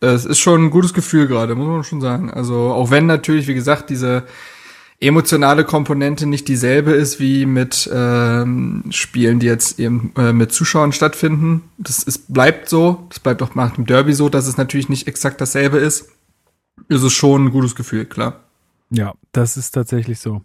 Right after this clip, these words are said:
Speaker 2: Es geht mir auch so, äh, obwohl wir natürlich heute auch noch ein bisschen über die, äh, digitale Hertha-Mitgliederversammlung sprechen wollen, die vor circa einer halben Stunde zu Ende gegangen ist. Also ganz frisch kriegt ihr von mir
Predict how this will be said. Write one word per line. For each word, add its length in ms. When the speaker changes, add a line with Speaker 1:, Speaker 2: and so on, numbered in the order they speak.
Speaker 2:
Es 220
geht 180
mir 140
auch 120
so, 320
äh, 140
obwohl 380
wir 100
natürlich 580
heute 240
auch 160
noch 140
ein 80
bisschen 360
über 260
die, 300
äh, 420
digitale 760
Hertha-Mitgliederversammlung 1160
sprechen 720
wollen, 380
die 160
vor 380
circa 280
einer 220
halben 200
Stunde 480
zu 160
Ende 200
gegangen 320
ist. 260
Also 360
ganz 340
frisch 500
kriegt 300
ihr 100
von 240
mir 400